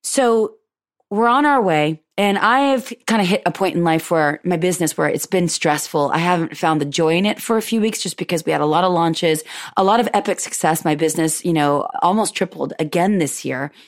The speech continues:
I'm very grateful and humbled and honored to even say that, but it came at a great cost for a few specific weeks.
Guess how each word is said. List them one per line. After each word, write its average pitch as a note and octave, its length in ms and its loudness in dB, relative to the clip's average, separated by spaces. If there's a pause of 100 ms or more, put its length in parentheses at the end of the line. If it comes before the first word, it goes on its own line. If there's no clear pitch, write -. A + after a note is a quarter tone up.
(140)
I'm G3+ 180 2
very A3 220 0
grateful G3 420 0
and E3+ 140 0
humbled E3+ 340 0
and E3 120 2
honored D3+ 240 0
to D3+ 120 -4
even D3 200 -2
say D3 180 -2
that, C#3 260 -2
but D#3+ 220 0
it E3+ 100 -4
came G3+ 220 -2
at F3+ 100 2
a D#3+ 40 0
great D3+ 280 -4
cost E3 480 -4 (180)
for - 220 -2
a E3+ 60 -2
few G3 260 -4
specific - 560 -4
weeks. D#3+ 320 0